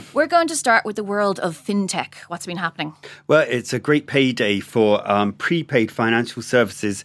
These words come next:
Speaker 2: Niall Moran and his wife, Valerie Willis, who are in for a nice, uh, little, uh, money earner as they've sold their company to an Australian group called E M L.
Speaker 1: So tell me a little bit about their company, Prepaid.
Speaker 2: Yeah, they're one of the biggest issuers of payment cards in the country. They, uh,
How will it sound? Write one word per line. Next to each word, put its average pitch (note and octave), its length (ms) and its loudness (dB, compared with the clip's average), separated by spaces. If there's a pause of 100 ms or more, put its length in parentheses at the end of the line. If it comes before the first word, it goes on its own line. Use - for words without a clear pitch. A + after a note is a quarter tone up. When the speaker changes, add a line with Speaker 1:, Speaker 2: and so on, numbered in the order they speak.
(240)
Speaker 2:
Niall A2+ 280 4
Moran G#2+ 520 0
and G#2 140 -4
his F#2 160 -4
wife, G#2 380 0
Valerie G#2+ 480 2
Willis, G#2+ 400 0
who G#2+ 340 0
are G#2 160 2
in G#2 120 -2
for G#2+ 260 0 (280)
a A#2 120 0
nice, A#2+ 360 2
uh, G#2+ 280 2
little, A2 340 0
uh, B2 140 -6 (120)
money C#3+ 460 4
earner B2 320 6
as A#2 160 2
they've A2+ 180 -2
sold C3 280 2
their A#2 100 2
company A2 440 -2
to G2+ 180 0
an F#2 40 0
Australian G2 640 0
group G#2 380 -2
called F#2+ 420 -2
E G#2+ 180 2
M F#2 140 0
L. D2+ 300 -4 (280)
Speaker 1:
So A#3 180 -2
tell A#3+ 180 2
me A#3+ 80 0
a G#3+ 60 -6
little G#3+ 100 -4
bit G#3 80 -6
about F#3+ 240 2
their F#3 140 -4
company, E3+ 420 -8
Prepaid. D#3+ 560 -6
Speaker 2:
Yeah, F3 200 6
they're D#3 220 4
one D#3+ 200 4
of D3 100 0
the D#3 80 2
biggest E3+ 380 4
issuers C3 420 4
of A2+ 220 0
payment A2+ 420 0
cards F#2 380 -2
in G2+ 180 -4
the F#2+ 80 -4
country. G2+ 680 2
They, F2+ 360 0
uh, E2 280 2